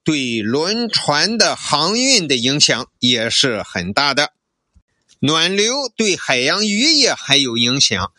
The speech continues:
凡是在暖流和寒流交汇的地方，一般浮游生物比较多，就会引来大量的鱼类在这儿有食吃、有饭吃，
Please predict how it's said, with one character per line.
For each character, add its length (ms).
凡 360
是 240
在 240
暖 480
流 320
和 360
寒 440
流 240
交 360
汇 300
的 160
地 220
方， 260
一 180
般 320
浮 260
游 180
生 300
物 100
比 200
较 180
多， 340
就 200
会 260
引 320
来 160
大 460
量 280
的 120
鱼 260
类 300
在 240
这 120
儿 140
有 220
食 340
吃、 300
有 240
饭 260
吃， 300